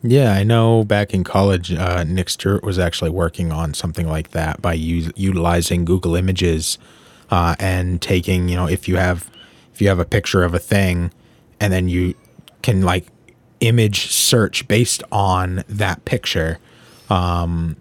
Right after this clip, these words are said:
to try and come up, like, do a, do a Google search, but using an image,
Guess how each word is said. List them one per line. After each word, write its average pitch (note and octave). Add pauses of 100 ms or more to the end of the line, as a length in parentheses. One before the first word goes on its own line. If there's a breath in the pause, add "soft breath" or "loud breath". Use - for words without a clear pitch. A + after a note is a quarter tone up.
(140)
to F2+ (300)
try F2
and F2
come F2+
up, F2+
like, F2
do F#2+
a, F2+
do F2
a E2+
Google F#2+
search, F2
but F2+
using E2+
an E2+
image, D#2+